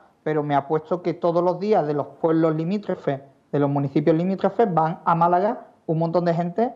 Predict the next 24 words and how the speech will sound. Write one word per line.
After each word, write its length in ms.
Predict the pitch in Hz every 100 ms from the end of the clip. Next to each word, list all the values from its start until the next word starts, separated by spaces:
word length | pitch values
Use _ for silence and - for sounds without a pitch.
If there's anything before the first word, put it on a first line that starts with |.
| - _ _ _
pues, 160 | - 135
a 60 | 143
trabajar, 640 | 139 139 170 196 214 - -
a 140 | 147
ocio, 460 | 196 - 196 214 226
a 80 | -
consumo. 640 | 151 - 214 196 220 - - _ _ _ _ _ _ _ _ _ _
Si 300 | - - 202
durante 380 | 196 190 170 170
la 100 | 170
semana 320 | 170 175 240
de 80 | 262
Semana 300 | 254 233 220
Santa 580 | 220 220 208 214 190 185 - _ _ _ _ _ _
se 320 | - - 185
impone 460 | 175 165 196 190 180
la 120 | 180
limitación 560 | 175 175 175 170 185
de 80 | 180
movilidad 400 | 175 170 165 175
entre 160 | 175 175
municipios, 640 | 165 160 156 180 240 415 - - _ _ _ _ _ _ _ _
muy 640 | 151 143 135 131 135 147 165
seguramente 880 | - 151 156 156 156 160 208 277